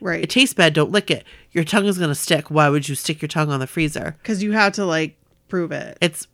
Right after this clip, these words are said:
Speaker 2: right. It's like you said, if something, if somebody tells you it's hot,
Speaker 1: Right.
Speaker 2: you're gonna touch it to double check.
Speaker 1: I did that. That's, that was, that was my
Speaker 2: So,
Speaker 1: life.
Speaker 2: the streamers tasted friggin' terrible.
Speaker 1: I love that they're multicolor, like, that they replaced, like, two colors.
Speaker 2: Yeah.
Speaker 1: Like, one behind another and then, like,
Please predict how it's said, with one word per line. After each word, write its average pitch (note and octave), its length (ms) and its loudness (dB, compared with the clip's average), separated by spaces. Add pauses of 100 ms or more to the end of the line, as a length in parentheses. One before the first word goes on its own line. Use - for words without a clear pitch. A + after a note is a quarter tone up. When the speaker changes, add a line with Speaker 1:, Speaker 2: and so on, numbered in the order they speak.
(120)
Speaker 2:
right. F3+ 440 0
It's - 560 -4
like F#3+ 240 4
you A#3 100 4
said, E3+ 240 4
if D3 120 2
something, F#3 440 0
if F3 120 -2
somebody G#3 260 2
tells F#3 200 2
you F#3 80 2
it's - 140 2
hot, F#3 420 4
Speaker 1:
Right. E3 260 -2
Speaker 2:
you're F3+ 100 0
gonna E3+ 80 4
touch F3 260 0
it - 100 -8
to - 120 -4
double D3+ 220 2
check. - 220 -2
Speaker 1:
I G3+ 200 4
did F3+ 200 0
that. C3+ 220 -4
That's, E3 220 -4
that D#3+ 180 -2
was, D#3+ 140 -6
that D#3+ 160 -2
was E3 140 -2
my E3 40 -2
Speaker 2:
So, F3 240 8
Speaker 1:
life. - 240 -6 (380)
Speaker 2:
the G3 80 0
streamers D4+ 420 8
tasted F#3+ 440 4 (320)
friggin' B3+ 300 0
terrible. G#3 640 0 (240)
Speaker 1:
I A#3 140 6
love A3 400 4
that B3 160 2
they're G#3 180 2
multicolor, F3 800 -2
like, E3 340 -4
that F3 180 -12
they F3 100 -2
replaced, E3+ 580 -4
like, D#3 300 -8
two E3+ 240 -6
colors. E3+ 640 -8
Speaker 2:
Yeah. G#3+ 580 8
Speaker 1:
Like, - 140 -12
one E3+ 180 -6
behind E3+ 440 -4
another G3 360 -4
and F#3 140 -4
then, D#3+ 160 -6
like, - 260 -10